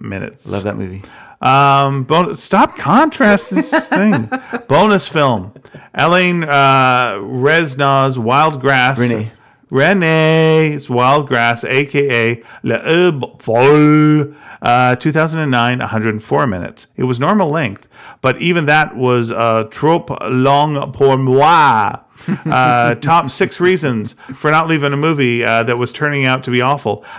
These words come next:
Speaker 1: I kept hoping it would get better. It was supposed to be an art house classic. It was getting Oscar buzz. I felt I could only judge it harshly if I saw the whole thing.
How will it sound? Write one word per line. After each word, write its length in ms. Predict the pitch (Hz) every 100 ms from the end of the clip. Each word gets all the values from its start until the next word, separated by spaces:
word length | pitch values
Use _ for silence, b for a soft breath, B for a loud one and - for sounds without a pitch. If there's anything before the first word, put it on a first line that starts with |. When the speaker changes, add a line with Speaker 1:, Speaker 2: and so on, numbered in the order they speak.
| -
Speaker 1:
I 60 |
kept 200 | 139 190
hoping 280 | 170 214 220
it 40 |
would 140 | 202 190
get 180 | 190 -
better. 340 | 208 233 113
It 60 | -
was 120 | 127
supposed 300 | - 147 147
to 60 | 156
be 60 |
an 60 | 156
art 140 | 147
house 240 | 160 160 156
classic. 460 | - 156 226 226 123 _ B B
It 80 | 135
was 100 | 131
getting 240 | 135 139
Oscar 340 | 139 202 - 120
buzz. 380 | - 113 120 - B B
I 40 |
felt 200 | 139 165 160
I 60 |
could 100 | 139
only 220 | 147 175 156
judge 240 | 139 143
it 100 | 135
harshly 360 | 120 151 202 127
if 80 | 117
I 80 |
saw 180 | 117 131
the 120 | 120
whole 180 | 120 120
thing. 360 | 127 196 170